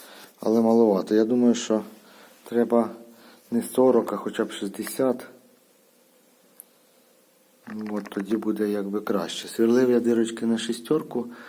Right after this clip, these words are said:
але получилося фактично насквозь. Тобто там дуже тоненькі, десь я попав якраз на пустоту. От, і,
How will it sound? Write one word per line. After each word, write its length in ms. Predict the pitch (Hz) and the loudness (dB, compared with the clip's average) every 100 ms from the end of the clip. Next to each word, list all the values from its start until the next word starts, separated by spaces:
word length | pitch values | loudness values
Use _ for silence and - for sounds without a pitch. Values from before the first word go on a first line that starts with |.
| - - | -20 -6
але 180 | 120 120 | 2 2
получилося 600 | 120 117 120 123 120 117 | 4 2 4 2 2 -2
фактично 440 | 107 104 113 - 113 | -2 -4 -4 0 0
насквозь. 580 | 107 - 123 131 - - - - - - | -2 0 2 2 0 -14 -20 -20 -20 -20
Тобто 160 | - | -6
там 140 | 117 107 | -4 -2
дуже 180 | 113 | -2
тоненькі, 520 | 110 117 117 110 - 98 | 0 2 2 0 -2 -6
десь 180 | 101 | -4
я 60 | 110 | -4
попав 360 | 107 104 110 104 | -4 -2 0 0
якраз 400 | 104 107 101 104 | 0 -2 -4 -4
на 200 | 101 98 - - - - - - | -4 -4 -12 -20 -20 -20 -20 -12
пустоту. 540 | 113 - 113 123 143 143 - - - - - | -10 -4 -2 2 0 0 -12 -20 -20 -20 -8
От, 280 | 117 110 - | -4 -4 -4
і, 220 | 104 107 | -2 -2